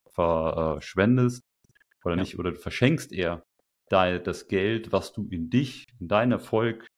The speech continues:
Speaker 1: und in deine Herzensprojekte und, äh, auch investieren könntest. Und, äh, ähm, schlussendlich stimmt nicht ganz. Ich habe noch einen Punkt. Es ist so, Sebastian, das ist, äh, für mich auch die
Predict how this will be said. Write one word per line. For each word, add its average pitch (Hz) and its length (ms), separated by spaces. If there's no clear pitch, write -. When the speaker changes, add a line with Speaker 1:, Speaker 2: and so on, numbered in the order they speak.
Speaker 1:
und 95 380
in 90 140
deine 92 280
Herzensprojekte 95 1040
und, 87 340
äh, 90 80
auch 85 320
investieren 87 580
könntest. 87 600
Und, 87 340
äh, 85 240
ähm, 87 240
schlussendlich 104 760
stimmt 101 320
nicht 101 140
ganz. 107 220
Ich - 60
habe - 120
noch - 120
einen 87 160
Punkt. 127 380
Es 90 140
ist 87 120
so, 104 200
Sebastian, 98 720
das 90 120
ist, 95 180
äh, 85 500
für - 140
mich 101 240
auch 90 120
die 82 120